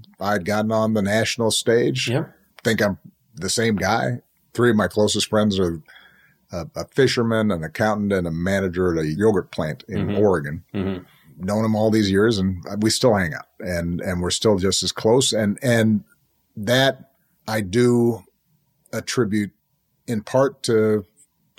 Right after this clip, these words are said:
Speaker 1: having a great partner in Michelle, who's as grounded as anybody. Uh, and if you know her mom, you know, and her family, you know where
Speaker 2: Yeah.
Speaker 1: she got that from. Um, and I do attribute some of that to my grandmother and,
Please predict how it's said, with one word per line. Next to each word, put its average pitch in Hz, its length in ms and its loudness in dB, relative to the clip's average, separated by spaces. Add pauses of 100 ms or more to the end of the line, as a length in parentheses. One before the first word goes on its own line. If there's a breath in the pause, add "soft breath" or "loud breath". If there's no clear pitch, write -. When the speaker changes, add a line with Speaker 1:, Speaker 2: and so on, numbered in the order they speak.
(160)
Speaker 1:
having 107 220 -4
a 98 40 -2
great 101 240 -2
partner 104 320 -2
in 101 100 -4
Michelle, 98 420 -2
who's 95 200 -2
as 85 120 -4
grounded 90 520 -2
as 85 160 -4
anybody. 90 480 -2 (160)
Uh, 85 280 -6 (240)
and 85 300 -6
if 85 140 -6
you 90 80 -4
know 87 320 -2 (440 soft breath)
her 107 180 0
mom, 98 640 -2 (160)
you 87 180 -6
know, 85 100 -6
and 85 100 -6
her 90 140 -2
family, 95 420 -2
you 90 60 -2
know 92 100 0
where 90 160 2
Speaker 2:
Yeah. 90 120 0
Speaker 1:
she - 320 -10
got 92 220 0
that 101 260 0
from. 90 440 -6
Um, 95 380 -2
and 117 140 0
I 131 100 4
do 165 240 4
attribute 101 480 2 (120)
some 110 220 0
of 107 60 2
that 107 200 2
to - 100 -6
my 107 200 2
grandmother 98 560 0
and, 101 180 -2